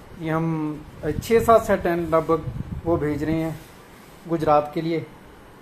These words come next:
हाई quality, गुजरात वालों का thanks हमें इतना support करने के लिए, हमारी quality को appreciate करने के लिए। बाकी product आपके लिए बना रहे हैं, stock लगभग ख़त्म हो गया हमारे पास, तो जो आना चाहते हैं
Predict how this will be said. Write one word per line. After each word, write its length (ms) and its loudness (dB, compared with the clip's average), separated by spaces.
हाई 220 2
quality, 560 2
गुजरात 460 4
वालों 260 2
का 140 2
thanks 360 -4
हमें 200 -2
इतना 260 -2
support 400 -4
करने 240 -2
के 120 -8
लिए, 120 -6
हमारी 240 -2
quality 420 0
को 120 0
appreciate 560 -2
करने 220 -2
के 140 -6
लिए। 220 -8
बाकी 320 4
product 380 0
आपके 320 6
लिए 160 4
बना 260 4
रहे 220 4
हैं, 180 0
stock 380 4
लगभग 440 4
ख़त्म 280 6
हो 140 4
गया 160 4
हमारे 240 0
पास, 280 -2
तो 320 0
जो 340 2
आना 300 0
चाहते 340 0
हैं 180 0